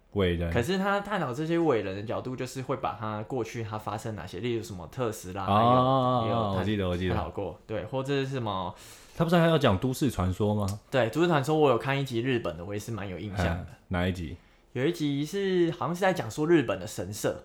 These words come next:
Speaker 1: 嗯。
Speaker 2: 就是一般我们可能台湾的这些庙宇啊，
Speaker 1: 嗯。
Speaker 2: 通常供奉都是神嘛。
Speaker 1: 对。
Speaker 2: 我记得他说日本的神社，他那时候供奉的应该是一些他们的怨灵，就是说一些当时那个年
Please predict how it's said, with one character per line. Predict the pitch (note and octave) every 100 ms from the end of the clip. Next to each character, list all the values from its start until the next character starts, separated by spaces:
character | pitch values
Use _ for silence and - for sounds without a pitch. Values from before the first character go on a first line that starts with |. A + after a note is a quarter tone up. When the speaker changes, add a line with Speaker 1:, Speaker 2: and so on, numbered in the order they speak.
| - -
Speaker 1:
嗯。 | F2 E2+ -
Speaker 2:
就 | E3+
是 | F#3
一 | F3+
般 | E3+ D#3 E3
我 | A#2+
们 | G2+ F#2+ F2 F2+
可 | -
能 | F#2+ G#2+
台 | G#2 G#2+
湾 | A2 A#2 A#2
的 | G#2 D#2 D2 _ _
这 | A2
些 | A2 A2 G#2+
庙 | A#2 C#3 G#2 D#2+
宇 | C#2
啊， | B1 - -
Speaker 1:
嗯。 | G#2
Speaker 2:
通 |
常 | C3+ A2+
供 | A2+ B2
奉 | B2 A2+
都 | G#2+ G#2+
是 | A#2
神 | - - C#2 C2+
嘛。 | - _ _ _ -
Speaker 1:
对。 | A#2+
Speaker 2:
我 |
记 | F2 F#3+
得 | C#3+
他 | D#3
说 | E3 D#3+
日 | F#3 D3+
本 | G#2+ F#2
的 | F#2
神 | - F2+ G#2+
社， | C#3+ A#2+ A2
他 | B2
那 | C3
时 | - G#2+
候 | G#2+ A2+ G#2+ - _ _ _ -
供 | C#3+ A#2+
奉 | C#3+ A#2+
的 | G2 F#2
应 | A2+
该 | A2+ A#2
是 | - A#2+
一 | A2+
些 | G#2+ G#2
他 | G#2+ A#2
们 | G#2+
的 | G#2 G2+
怨 | G#2 C#3+ F#2+ F2+
灵， | F2+ - - _ _ -
就 | C3
是 | C3 C3
说 | B2+ A#2+ A#2+
一 |
些 | B2 B2 A#2+ A#2+ - - _ _
当 | C3+ C#3
时 | D3 G#2 G#2
那 | A2+
个 | A2
年 | G2 E2+